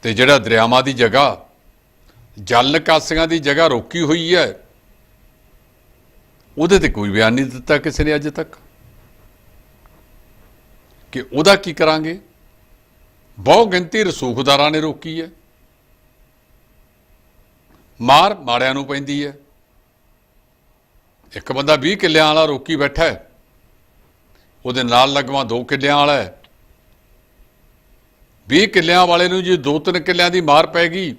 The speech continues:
ਉਹ ਝੱਲ ਸਕਦਾ ਹੈ। ਤੇ ਜਿਹਦੇ ਕੋਲ ਕਿੱਲੇ ਹੀ ਦੋ ਤਿੰਨ ਨੇ, ਉਹਦੀ ਹੜ੍ਹਾਂ 'ਚ ਰੁੜ, ਰੁੜ ਗਈ, ਉਹਨੇ ਆਪਦਾ ਜੀਵਨ ਕਿਸ ਤਰ੍ਹਾਂ ਚਲਾਉਣਾ ਹੈ?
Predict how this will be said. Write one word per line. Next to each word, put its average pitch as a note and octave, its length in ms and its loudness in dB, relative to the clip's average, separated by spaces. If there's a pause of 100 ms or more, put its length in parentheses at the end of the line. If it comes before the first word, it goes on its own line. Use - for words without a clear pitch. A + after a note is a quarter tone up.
(840)
ਉਹ D#3+ 80 -4
ਝੱਲ D#3 320 0
ਸਕਦਾ E3 400 0
ਹੈ। B2 200 -10 (1600)
ਤੇ A#2+ 100 -14
ਜਿਹਦੇ C#3 260 -8
ਕੋਲ C#3+ 200 -10
ਕਿੱਲੇ C3+ 320 -2
ਹੀ F#3 60 2
ਦੋ C#3+ 180 -4
ਤਿੰਨ C#3 300 -6
ਨੇ, A#2 220 -4 (840)
ਉਹਦੀ F#3 280 2
ਹੜ੍ਹਾਂ C#3+ 240 4
'ਚ F3+ 80 -4
ਰੁੜ, D#3 180 -4
ਰੁੜ E3 320 -6
ਗਈ, F3+ 260 -4 (1700)
ਉਹਨੇ D#3 200 0
ਆਪਦਾ B2+ 260 2
ਜੀਵਨ A2+ 340 -6
ਕਿਸ A2+ 200 -8
ਤਰ੍ਹਾਂ A2 220 -2
ਚਲਾਉਣਾ F#2 360 -8
ਹੈ? E2 140 -18